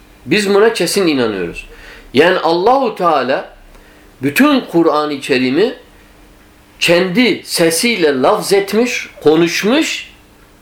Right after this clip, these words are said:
onu Cibril aleyhisselam duymuş, o da gelmiş Resulullah sallallahu aleyhi ve sellem aktarmış, Resulullah sallallahu aleyhi ve sellem Cibril'den konuşarak duymuş, Resulullah sallallahu aleyhi ve sellem de konuşmuş, Kur'an-ı Kerim'i telaffuz etmiş,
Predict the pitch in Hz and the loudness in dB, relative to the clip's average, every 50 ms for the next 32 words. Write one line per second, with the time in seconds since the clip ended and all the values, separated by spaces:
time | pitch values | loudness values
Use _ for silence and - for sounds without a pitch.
0 | _ _ _ _ - 143 170 220 254 208 165 165 196 185 160 190 233 254 233 202 | _ _ _ _ 2 2 4 4 2 0 0 -2 -2 0 0 2 2 2 4 4
1 | 196 196 196 196 190 170 - - - 170 165 165 160 156 147 135 147 175 185 196 | 2 2 0 0 -2 -4 -4 0 0 2 2 2 0 -2 -2 0 0 0 0 0
2 | 226 285 311 - - - - - - - - - - - - - - - - - | 0 0 -2 -4 -6 -14 -18 -20 -20 -20 -20 -20 -20 -20 -20 -20 -20 -20 -20 -20
3 | - - - - - 170 208 220 240 220 214 220 220 208 202 196 180 165 - 165 | -20 -20 -12 -4 0 2 4 4 4 4 4 2 2 2 0 -2 -4 -4 -2 0
4 | 170 180 175 - 196 190 196 196 196 190 190 202 220 214 - 214 196 196 196 190 | 0 0 0 -2 -2 0 0 0 2 4 4 4 4 2 2 0 2 2 4 4
5 | 190 190 190 - 180 180 180 180 175 - - 185 - - - 185 196 214 240 294 | 2 2 0 -2 0 0 0 0 0 -2 -4 -6 -4 0 2 2 2 2 0 -2
6 | 277 - - - - - - - - _ - _ _ - - - - - _ _ | -4 -6 -10 -14 -18 -20 -20 -20 -20 _ -20 _ _ -20 -20 -20 -20 -20 _ _
7 | - 131 143 - - 185 180 196 233 233 220 - 220 202 202 208 208 196 - - | -2 0 0 2 2 0 2 4 2 2 2 2 0 0 2 2 0 0 0 0
8 | 190 190 185 170 131 156 190 180 160 170 196 202 196 180 226 214 196 - - 175 | 0 0 -2 -4 -4 -4 -4 -4 -4 -4 -4 -2 2 2 4 4 2 2 0 0
9 | 180 190 180 - 220 220 226 220 - 147 147 170 208 226 233 254 269 254 - - | 0 0 2 2 2 4 4 2 0 0 -2 -2 0 0 0 0 -2 -2 -6 -10
10 | - - - - - - - - - - - - - - _ - 131 147 - - | -14 -16 -20 -20 -20 -20 -20 -20 -20 -20 -20 -20 -20 -10 _ 0 0 0 2 2
11 | 175 196 240 262 240 - 233 220 214 208 208 202 202 196 - 196 185 185 185 180 | 2 4 4 2 2 2 2 2 2 4 2 2 2 0 -2 -2 -2 0 0 0
12 | 180 170 160 156 - 175 185 196 196 196 - 214 240 262 254 - - 214 214 214 | 0 -2 -2 -2 0 0 0 2 0 -2 -2 0 -2 -2 -2 0 2 2 4 4
13 | 226 214 214 - 214 202 196 185 170 - - 151 156 170 - - 247 247 233 285 | 4 2 2 0 0 2 2 0 -2 0 2 2 4 2 0 0 -2 0 2 2
14 | 269 269 262 294 320 311 - - - | 0 0 0 0 0 -2 -2 -6 -12